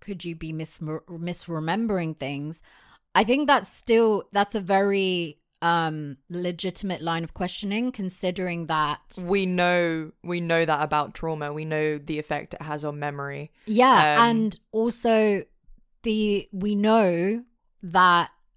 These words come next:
Speaker 1: Manson used, would heavily drug his, his victims and his partners.
Speaker 2: Mm.
Speaker 1: So that also can contribute to memory loss, to blank spots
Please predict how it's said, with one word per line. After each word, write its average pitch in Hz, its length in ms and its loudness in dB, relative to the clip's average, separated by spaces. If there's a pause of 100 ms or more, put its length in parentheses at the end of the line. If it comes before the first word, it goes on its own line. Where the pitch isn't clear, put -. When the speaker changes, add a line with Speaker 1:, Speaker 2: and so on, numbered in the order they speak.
Speaker 1:
Manson 185 960 -2
used, 185 840 -2 (200)
would 190 200 -2 (200)
heavily 220 500 -2
drug 180 500 -2
his, 175 460 -6
his 170 260 -8
victims 180 540 -6
and 160 140 -4
his 170 120 -6
partners. 160 800 -4 (720)
Speaker 2:
Mm. 170 140 -6
Speaker 1:
So 196 720 4 (280)
that 208 300 4 (160)
also 202 680 -2 (220)
can 170 460 -6 (440)
contribute 175 480 -10
to - 120 -8
memory 165 380 -4
loss, 139 440 -8
to 170 300 -4
blank 175 540 2 (440)
spots - 580 -4